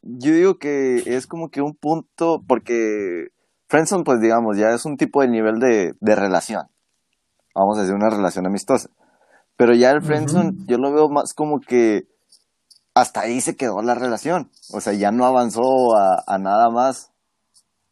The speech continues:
Speaker 1: O sea, ya no avanzaron a novio, ya no avanzaron a, a darse besitos, a, a agarrarse de la mano, ya no avanzaron a nada de eso.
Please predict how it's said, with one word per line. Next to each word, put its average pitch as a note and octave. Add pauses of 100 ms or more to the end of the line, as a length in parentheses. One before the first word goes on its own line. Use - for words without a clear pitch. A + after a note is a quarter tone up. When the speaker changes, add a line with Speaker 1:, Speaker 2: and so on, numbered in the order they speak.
Speaker 1:
O -
sea, G#2
ya A#2
no A2+
avanzaron B2+
a A#2
novio, A2+
ya G#2+
no A2
avanzaron A#2
a, G#2+ (360)
a G2+
darse G2+
besitos, A2
a, G2+ (240)
a F2+
agarrarse F#2
de D3
la D#3+
mano, G2+
ya G#2+
no A2
avanzaron A#2
a G2
nada F#2
de G2+
eso. -